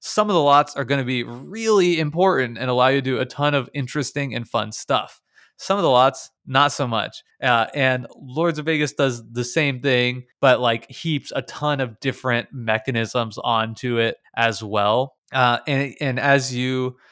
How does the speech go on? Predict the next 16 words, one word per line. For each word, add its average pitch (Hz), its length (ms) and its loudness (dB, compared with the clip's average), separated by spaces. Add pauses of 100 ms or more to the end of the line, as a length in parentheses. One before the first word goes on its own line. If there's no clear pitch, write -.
(260)
uh, 117 160 2
pointed 147 260 -2
out, 123 220 2
it's 117 120 -8
all 139 200 6
about 123 540 2
building 120 340 -4
up - 200 -4
these 110 240 -8
massive 113 680 -2
casinos 113 960 -4 (260)
in 123 180 -2
Las 110 380 2
Vegas. 107 540 -4 (160)
It 160 260 -2 (180)
was 139 520 0